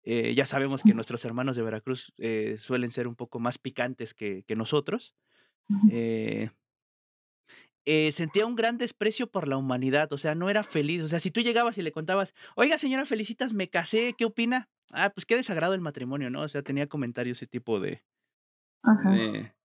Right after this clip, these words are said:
Speaker 1: era muy temperamental, o sea, con cualquier cosa explotaba y tenía, pues, obviamente el
Speaker 2: Sí.
Speaker 1: carácter sumamente fuerte, ¿no? O sea, no era
Speaker 2: No era muy tolerante.
Speaker 1: no era muy tolerante, ¿no?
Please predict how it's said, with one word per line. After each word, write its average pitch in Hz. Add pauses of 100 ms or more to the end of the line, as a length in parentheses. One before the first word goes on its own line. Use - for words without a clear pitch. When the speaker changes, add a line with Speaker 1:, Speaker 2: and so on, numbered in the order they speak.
(160)
Speaker 1:
era 202
muy 214
temperamental, 147
o 156
sea, 143
con 147
cualquier 139
cosa 165
explotaba 131 (180)
y 123
tenía, 139
pues, 139
obviamente 147
el 135
Speaker 2:
Sí. -
Speaker 1:
carácter 123
sumamente 120
fuerte, 120
¿no? 110
O 104
sea, 107
no 113
era 107 (1000)
Speaker 2:
No 233
era 240
muy 226
tolerante. 190
Speaker 1:
no 135
era 139
muy 135
tolerante, 104
¿no? 127